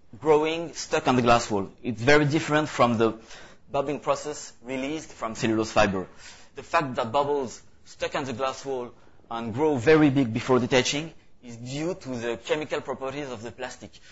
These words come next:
The plastic is what we call hydrophobic. It means that the plastic much prefers the contact of the gas than the contact of the liquid. So when a, a bubble nucleates on a plastic wall,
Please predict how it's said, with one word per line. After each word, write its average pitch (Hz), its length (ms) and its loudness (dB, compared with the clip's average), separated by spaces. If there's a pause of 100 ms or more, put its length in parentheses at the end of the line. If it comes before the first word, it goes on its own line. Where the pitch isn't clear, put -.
(180)
The 123 80 -16
plastic - 440 -8
is 117 120 -10
what 131 220 -6
we 127 60 -8
call 151 380 0 (240)
hydrophobic. 123 760 2 (320)
It 120 160 -20
means 151 200 -6
that 120 120 -4
the 113 80 -12
plastic 139 400 -10
much 151 260 -8
prefers 143 500 -6 (140)
the 120 80 -12
contact - 400 0
of 110 140 2
the 117 80 4
gas 135 340 4 (440)
than 127 120 -14
the 120 100 -8
contact 131 340 -2
of 110 100 0
the 117 80 2
liquid. 110 320 -4 (260)
So 135 200 0
when 147 260 -2
a, 143 60 -2 (200)
a 120 60 -12
bubble 135 520 0
nucleates 143 600 -2 (280)
on 113 140 -8
a 110 60 -10
plastic 143 400 -6 (360)
wall, 156 400 0